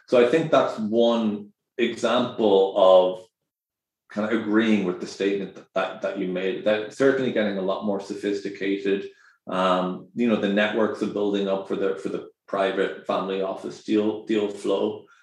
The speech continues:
Uh, so it's extremely important to be going to these peer events and, and networking with other family offices to be able to share that deal flow amongst each other, because there is a lot more direct investment now than,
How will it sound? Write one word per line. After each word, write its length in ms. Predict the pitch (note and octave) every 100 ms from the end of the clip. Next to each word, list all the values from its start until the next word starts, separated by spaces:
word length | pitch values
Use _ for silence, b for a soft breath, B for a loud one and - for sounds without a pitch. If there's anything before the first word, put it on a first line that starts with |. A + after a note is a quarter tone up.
| -
Uh, 140 | F#2+
so 140 | - G#2
it's 120 | G2+
extremely 460 | G2+ - D#3 A#2
important 540 | F#2+ F2+ G#2+ G#2+ G#2 -
to 80 | G2
be 400 | G2+ G2 F#2+ b b b b _ _ G#2 F2
going 340 | A#2+ C#3+ F#3+
to 80 | G#2+
these 280 | G2+ F#2 -
peer 260 | G2+ F#2+
events 420 | F2+ F#2 F#2 - G2+
and, 300 | F#2 F#2+ G#2
and 160 | G2
networking 460 | G#2+ C3 A#2+ - G#2
with 160 | F#2+
other 180 | G2 F#2
family 440 | - F#2+ F#2+ F#2+ G2
offices 520 | G2 - - G2 -
to 80 | G2
be 160 | G2+
able 180 | G#2+ G#2
to 100 | G2+
share 300 | - G#2 A2
that 220 | F#2+ -
deal 200 | G2 F#2
flow 260 | - F#2 F2
amongst 340 | F#2 G#2 G2+
each 180 | G2+ G2+
other, 180 | - -
because 300 | - G2+ G2
there 240 | G#2 G#2+
is 260 | B2+ D3 -
a 40 |
lot 240 | F#2+ G2 G#2
more 180 | G#2
direct 400 | G2 F#2+ G2 G2+
investment 520 | G2 - - - G#2+ F#2+
now 240 | F2 F#2
than, 340 | F#2+ F#2+ F#2